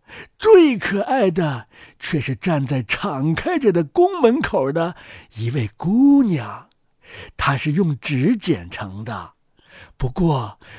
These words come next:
她穿的却是一条透亮的花布衣裙，肩上有一条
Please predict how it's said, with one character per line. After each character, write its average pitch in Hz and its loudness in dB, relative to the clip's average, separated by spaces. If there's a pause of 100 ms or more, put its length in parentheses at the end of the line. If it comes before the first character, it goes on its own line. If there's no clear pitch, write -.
(140)
她 - -6
穿 233 -6
的 160 -2 (260)
却 - -6
是 123 -8
一 123 -4
条 113 -8
透 285 0
亮 196 2
的 131 -6 (200)
花 247 0
布 190 0
衣 139 -2
裙， 113 -6 (640)
肩 320 4
上 202 0 (280)
有 110 -4
一 131 -4
条 127 -6